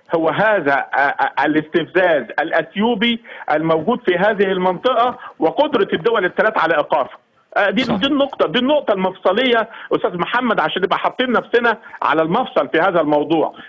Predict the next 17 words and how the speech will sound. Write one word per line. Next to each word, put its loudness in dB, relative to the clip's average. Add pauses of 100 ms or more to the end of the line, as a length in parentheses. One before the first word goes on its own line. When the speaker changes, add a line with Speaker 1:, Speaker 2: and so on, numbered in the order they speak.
Speaker 2:
صحيح. 0
Speaker 1:
كيف -2
يتم 0
وقف 0
هذا 0
العناد 2 (120)
الأثيوبي، 0 (260)
وكيف 0
يكون 2
هناك 0
رادع 2 (360)
بأنه 2
ابتزاز 0 (120)
أثيوبي 0
لأي 0
من 0
أريتريا 2